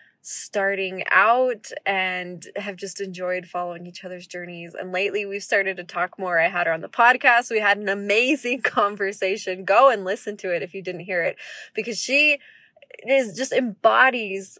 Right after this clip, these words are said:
the story that we're all living and hoping we can live, where you come in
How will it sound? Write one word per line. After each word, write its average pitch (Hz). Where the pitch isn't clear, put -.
the 214
story 214
that 208
we're 233
all 233
living 214
and 202
hoping 240
we 190
can 196
live, 185
where 196
you 202
come 226
in 247